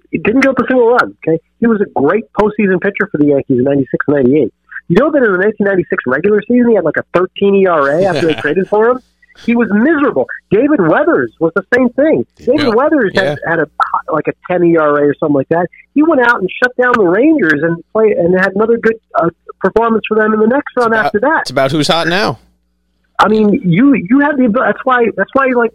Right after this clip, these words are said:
Speaker 1: I don't, like, I don't know what Lou Trevino or Scott Effross are going to do. I don't know what Harrison Bader is gonna do.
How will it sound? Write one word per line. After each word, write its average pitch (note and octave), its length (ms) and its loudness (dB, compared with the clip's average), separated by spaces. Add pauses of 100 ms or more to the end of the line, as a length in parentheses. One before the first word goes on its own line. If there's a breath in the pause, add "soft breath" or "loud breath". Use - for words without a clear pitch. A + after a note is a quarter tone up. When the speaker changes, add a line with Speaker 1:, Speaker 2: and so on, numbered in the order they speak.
(100)
Speaker 1:
I C#4 100 0
don't, E4+ 220 2
like, G3 140 0
I A3 80 -2
don't F#4 140 2
know F4+ 60 4
what - 200 -2
Lou F3 180 2
Trevino F#3 380 0
or G#3 200 2
Scott - 340 -6
Effross F3 440 -4 (100)
are F3 60 -4
going E3+ 240 0
to D3 60 -4
do. B3 360 0 (320 loud breath)
I C#4+ 80 0
don't E4 160 0
know D4 80 2
what A#3 140 0
Harrison F3+ 520 -2
Bader E3+ 300 0
is D3+ 60 -4
gonna E3 180 -2
do. A#3+ 380 2